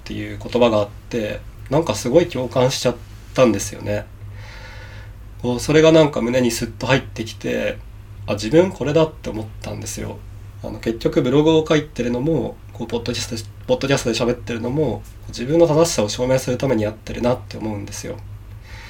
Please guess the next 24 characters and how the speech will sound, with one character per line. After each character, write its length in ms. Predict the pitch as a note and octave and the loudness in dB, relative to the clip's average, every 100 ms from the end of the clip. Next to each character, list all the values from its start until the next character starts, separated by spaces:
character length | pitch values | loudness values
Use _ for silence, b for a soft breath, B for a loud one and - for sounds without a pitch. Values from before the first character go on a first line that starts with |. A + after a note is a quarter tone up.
| B B B - - - - | B B B -14 -14 -12 4
て 100 | E3 | 8
い 40 | |
う 40 | E3 | 8
と 100 | E3+ | 6
ち 80 | |
ょ 40 | E3+ | 0
っ 40 | |
と 100 | - | 0
大 160 | A2+ B2 | 0 2
げ 80 | B2+ | 2
さ 100 | B2 | 2
な 100 | B2 | 0
感 220 | A#2+ A#2+ | 0 -2
じ 100 | A#2 | -2
が 80 | A#2+ | -4
す 120 | A2+ | -6
る 80 | A#2 | -6
け 120 | G#2+ | -6
ど、 300 | G#2 G#2 G#2+ - - | -8 -8 -10 -14 -10
別 180 | - - | -6 2
に 60 | D3 | 6
な 100 | D3+ | 6
ん 80 | - | 4
か、 280 | G#2 G2+ | -2 -4